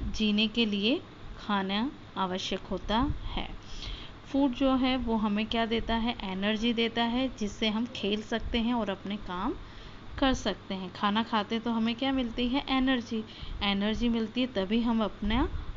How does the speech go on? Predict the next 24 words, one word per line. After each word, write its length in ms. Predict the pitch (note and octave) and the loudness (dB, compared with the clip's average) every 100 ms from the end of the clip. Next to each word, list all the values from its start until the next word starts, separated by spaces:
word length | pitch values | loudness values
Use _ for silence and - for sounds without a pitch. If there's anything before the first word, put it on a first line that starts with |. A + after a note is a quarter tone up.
| - - | -6 -2
काम 260 | F#3 G3+ A3+ - | 0 0 0 -2
कर 120 | F#3+ | -2
सकते 420 | - F3+ - G#3+ | -2 -4 -2 0
हैं। 360 | A#3+ A3+ G#3 - - - - | 0 -2 -6 -8 -8 -4 2
It 120 | D#4 | 2
also 720 | D4+ B3 A3 G#3+ - B3 F#3 F#3 A3+ | 4 6 4 2 0 0 0 4 6
help 260 | G#3+ A#3 | 6 4
us 300 | A3+ G#3+ - | 0 -2 -2
to 120 | A3 | -2
stay 460 | G#3 - - G#3 G3+ G#3 | -2 -4 2 2 4 2
healthy 400 | F3+ F#3+ G3+ G#3+ | 0 0 0 0
and 200 | G#3 G3+ - - | 0 -2 0 0
fight 460 | G3+ G3 - F#3+ | 0 0 -6 -6
against 340 | - G#3 G3+ A3 | -2 -2 -2 -2
a 120 | G#3 | 2
disease। 480 | B3 G#3+ F#3 - - - - - - | 2 0 -4 -6 -8 -10 -10 -10 4
साथ 140 | B3 | 6
साथ 320 | A#3+ C4 A#3+ A#3+ | 6 2 2 2
में 100 | A#3+ | 4
ये 100 | A#3+ | 4
हमको 280 | G#3+ G3+ | 2 0
help 300 | G3+ G3+ G3+ G3+ A#3 | 2 2 2 0 -2
करता 280 | G#3+ A3+ | 0 2
है 280 | A3+ A#3 B3+ | 2 2 0